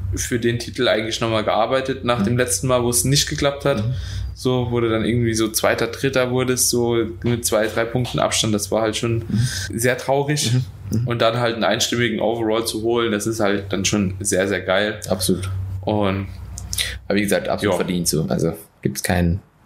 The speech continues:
Speaker 2: gibt's kein, äh, keine Diskussion so. <laughs>
Speaker 1: Bin gespannt auf die Worlds.
Speaker 2: Ich auch.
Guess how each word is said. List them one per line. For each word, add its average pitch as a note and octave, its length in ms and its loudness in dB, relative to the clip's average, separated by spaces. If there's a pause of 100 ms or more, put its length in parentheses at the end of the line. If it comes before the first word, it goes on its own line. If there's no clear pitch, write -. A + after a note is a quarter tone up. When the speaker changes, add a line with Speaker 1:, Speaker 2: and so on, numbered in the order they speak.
(580)
Speaker 2:
gibt's - 200 -4
kein, F2 320 2
äh, E2 220 2
keine F#2 240 2
Diskussion F2 480 2
so. D#2 100 0 (400)
<laughs> - 380 -12
Speaker 1:
Bin B2 140 2
gespannt A#2+ 300 0
auf G2+ 100 -2
die F#2+ 120 0
Worlds. G2 360 0
Speaker 2:
Ich G2+ 160 2
auch. - 180 0